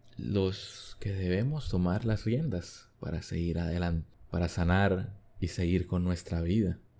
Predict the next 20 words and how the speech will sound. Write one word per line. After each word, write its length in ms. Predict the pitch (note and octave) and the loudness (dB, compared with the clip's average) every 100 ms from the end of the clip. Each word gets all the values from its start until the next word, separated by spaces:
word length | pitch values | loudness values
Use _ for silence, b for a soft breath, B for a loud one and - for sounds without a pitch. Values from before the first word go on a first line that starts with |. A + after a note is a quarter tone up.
| - | 0
Por 160 | F#2 F#2+ | 6 6
un 120 | G2 | 6
momento 440 | G2 G#2+ A2+ C3 | 4 4 4 4
parece 420 | G#2+ G2 A2 A2 | 4 4 2 -2
que 140 | - F#2 | 0 2
Vecna 800 | F#2 F#2 G#2+ G#2 - A2 G2 - | 4 4 4 2 4 4 4 -6
<laughs> 100 | - | -6
ha 80 | - | 2
llegado 380 | A2+ A#2 A#2 A#2+ | 6 6 6 4
a 20 | |
ese 160 | B2 A#2+ | 4 2
punto 680 | - B2 A#2 - F2+ E2 - - - | 0 2 2 2 0 0 -8 -18 -6
en 360 | G2 F#2 D2+ F#2+ | -4 -2 -2 -2
su 160 | G2+ | 0
retorcida 560 | F#2 E2 F2 - G2 F#2 | 0 2 0 2 2 2
forma 460 | - G2 F2+ F2+ | 2 2 2 2
de 60 | E2 | 0
actuar, 380 | E2 - F2+ - - _ - - - | -2 -2 -2 -4 -14 _ -20 -20 -12
en 120 | F#2 F2+ | -10 -8
su 320 | - E2+ | -6 -6